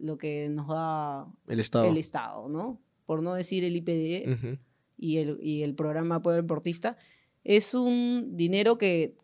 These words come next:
Speaker 1: que tú entras al programa de apoyo dependiendo la medalla que has traído, ¿no? Tú puedes recibir desde ochocientos soles
Speaker 2: Ya.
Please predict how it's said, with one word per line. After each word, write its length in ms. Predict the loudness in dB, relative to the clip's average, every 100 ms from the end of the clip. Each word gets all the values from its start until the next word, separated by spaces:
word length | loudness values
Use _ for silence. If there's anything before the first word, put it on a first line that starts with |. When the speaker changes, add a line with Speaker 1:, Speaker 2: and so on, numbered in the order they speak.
| _ _ _ _
Speaker 1:
que 1000 | 0 2 4 2 2 2 0 -2 -4 -8 4
tú 140 | 8
entras 240 | 10 8 6
al 120 | 6
programa 380 | 8 8 8 6
de 40 |
apoyo 480 | 6 6 8 6 4 -6 _ _ _ _ _ _ _ _ _ _
dependiendo 680 | 0 6 6 8 8 8 8
la 120 | 6
medalla 380 | 6 4 4 4
que 100 | 2
has 120 | -2
traído, 460 | 2 4 6 6 4
¿no? 340 | 2 0 -2 -10 _ _ _ _ _
Tú 120 | -2 4
puedes 160 | 6
recibir 320 | 6 4 6 8
desde 120 | 10
ochocientos 640 | 8 6 8 10 10 8
soles 400 | 8 8 6 0 -4
Speaker 2:
Ya. 380 | 2 4 4